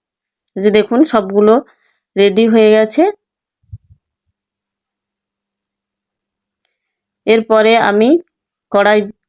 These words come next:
বসিয়ে দেব গ্যাসে, দিয়ে গ্যাসটা on করে দিয়ে দেব সাদা তেল। পরিমাণ মতো সাদা তেল দিয়ে ভালো করে গরম করে নেব।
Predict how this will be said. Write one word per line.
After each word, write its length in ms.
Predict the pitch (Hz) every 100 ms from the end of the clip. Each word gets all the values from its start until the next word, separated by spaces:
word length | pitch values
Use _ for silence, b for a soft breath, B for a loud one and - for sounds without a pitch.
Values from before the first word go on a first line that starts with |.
| _
বসিয়ে 400 | 185 208 214 220
দেব 160 | 214 208 214
গ্যাসে, 360 | 202 196 202 262 285
দিয়ে 200 | 196 196
গ্যাসটা 400 | 190 190 - 208 196
on 180 | 185 185
করে 220 | 180 196 339
দিয়ে 220 | 214 180
দেব 180 | 175 180 330
সাদা 320 | - 165 156
তেল। 220 | 151 160 160 - _ _ 208
পরিমাণ 240 | 214 220
মতো 180 | 214 208 202
সাদা 240 | 202 190
তেল 180 | 190 202
দিয়ে 140 | 202 302
ভালো 280 | 185 170 175
করে 200 | 208 247
গরম 280 | 359 175 165
করে 240 | 156 160 156
নেব। 200 | 160